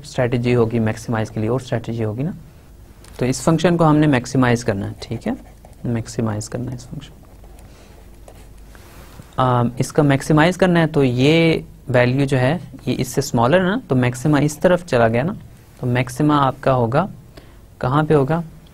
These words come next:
maxima आपका occur करेगा, interval है वन पॉइंट टू ज़ीरो एट थ्री ज़ीरो सिक्स से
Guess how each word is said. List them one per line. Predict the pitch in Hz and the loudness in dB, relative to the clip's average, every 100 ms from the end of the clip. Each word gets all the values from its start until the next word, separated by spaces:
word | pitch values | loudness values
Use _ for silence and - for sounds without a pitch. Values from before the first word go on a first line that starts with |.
| - | -8
maxima | 120 123 - 135 131 | -4 -4 -2 0 2
आपका | 127 120 - 127 - - - - 117 | 0 -2 -2 -2 -4 -8 -20 -10 -8
occur | - 123 | -2 -2
करेगा, | 123 117 117 131 131 - - | 2 0 2 0 -2 -6 -6
interval | 123 123 117 123 | -2 0 2 2
है | 131 | 0
वन | 120 120 127 | 0 0 0
पॉइंट | 123 123 123 | 0 -2 -2
टू | 123 123 | -2 -2
ज़ीरो | 117 104 135 - - - - - - - | -2 -2 -2 -4 -10 -20 -20 -20 -12 -4
एट | 123 123 - | -2 -2 -4
थ्री | 123 120 | -4 -4
ज़ीरो | 117 117 120 | -4 -4 -4
सिक्स | - 127 - | -4 -6 -8
से | - 139 | -6 -4